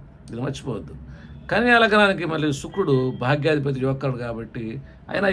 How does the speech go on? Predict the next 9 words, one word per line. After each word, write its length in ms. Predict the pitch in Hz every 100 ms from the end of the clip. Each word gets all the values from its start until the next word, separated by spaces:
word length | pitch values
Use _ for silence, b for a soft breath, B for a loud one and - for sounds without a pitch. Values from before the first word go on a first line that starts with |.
| 165
ఏడో 140 | 147 202 170
ఇంట్లో 180 | 151 156
మనం 120 | 143 135
దోషం 260 | 156 143 147
చెప్తున్నాం. 340 | 143 143 165 131
మిథున 200 | 139 151 160
లగ్నానికి 300 | 147 151 147 139
దోషం 220 | 139 139 143
చెప్పటల్లా 400 | 151 170 143